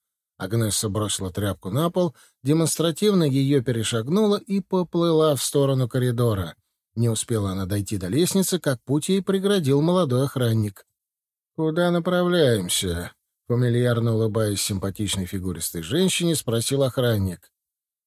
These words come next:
"Твоё какое дело, сопляк?" огрызнулась Агнесса. "У меня пропуск на всё крыло до трёх часов дня". Агнесса ткнула пальцем в карточку пропуск, висевшую на незатейливой верёвочке в центре груди.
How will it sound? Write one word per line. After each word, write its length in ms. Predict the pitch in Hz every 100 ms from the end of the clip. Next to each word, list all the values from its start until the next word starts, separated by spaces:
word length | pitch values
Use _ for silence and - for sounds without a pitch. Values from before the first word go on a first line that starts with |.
| _
"Твоё 340 | 247 247 254 247
какое 340 | 127 - 123
дело, 240 | 117 127
сопляк?" 580 | 120 143 123 135 127 - _ _ -
огрызнулась 640 | 101 110 113 113 113 110
Агнесса. 600 | 120 113 120 113 - 113 - _ _ _ _ -
"У 60 | 226
меня 360 | 247 254 254
пропуск 520 | 233 277 226 127 -
на 140 | 147 147
всё 220 | - 160
крыло 400 | 165 170 165 143
до 220 | 160 170
трёх 240 | 170 247 220
часов 400 | 214 - 208 196
дня". 380 | 185 156 127 113 _ _ _ -
Агнесса 600 | 98 113 135 131 - 117
ткнула 360 | - 110 98
пальцем 480 | 92 151 175 156 170
в 80 | 143
карточку 540 | - 101 87 - -
пропуск, 540 | 156 147 170 160 - - _ _ _ _
висевшую 600 | 98 95 - 214 - 190
на 180 | 165 180
незатейливой 920 | 165 143 135 117 160 165 156 143 135
верёвочке 640 | 123 127 165 170 147 -
в 60 | 139
центре 400 | - 127 113 120
груди. 580 | 110 120 113 110 104